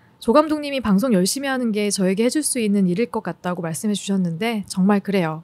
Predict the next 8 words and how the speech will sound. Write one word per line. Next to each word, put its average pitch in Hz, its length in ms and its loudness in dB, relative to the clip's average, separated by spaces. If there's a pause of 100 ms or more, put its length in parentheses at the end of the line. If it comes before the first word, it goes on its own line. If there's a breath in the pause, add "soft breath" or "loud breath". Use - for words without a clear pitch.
(380 soft breath)
저는 233 360 0
매주 190 240 2
금요일이 214 460 2
너무 175 220 0
기대돼서 190 680 -2 (360 soft breath)
금요일만 247 480 4
되면 233 400 2
설레는걸요? 277 760 -2